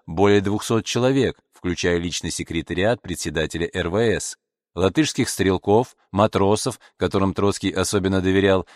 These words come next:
кавалеристов, членов пулеметной команды, мотоциклистов, шоферов, самокатчиков, телефонисток, членов команды броневика.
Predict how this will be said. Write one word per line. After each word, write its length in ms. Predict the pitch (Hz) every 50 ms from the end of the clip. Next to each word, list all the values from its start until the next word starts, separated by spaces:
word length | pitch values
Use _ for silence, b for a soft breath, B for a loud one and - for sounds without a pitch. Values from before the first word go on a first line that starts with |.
| b b
кавалеристов, 840 | - 104 110 131 156 165 160 147 139 135 127 - - 135 135 - - _ _ _
членов 440 | - - 95 98 110 123 135 135 -
пулеметной 520 | - 123 113 113 110 113 117 - 123 123 -
команды, 580 | 131 131 120 110 101 101 101 98 101 98 92 b b b
мотоциклистов, 1000 | b 98 110 135 139 135 - 180 147 - 143 135 135 131 - - - 135 131 - -
шоферов, 640 | - - - 90 95 - - 117 127 131 113 98 -
самокатчиков, 880 | - - 98 104 104 101 - 127 131 135 - - - 95 - 85 - - B B B B
телефонисток, 840 | - 113 127 127 - 139 135 139 156 175 160 - - - 113 - _ _ _
членов 540 | - - 110 104 110 127 143 143 143 - -
команды 460 | - 98 95 98 95 98 98 98 101
броневика. 760 | 92 98 98 98 95 92 92 92 - - 82 76 71 69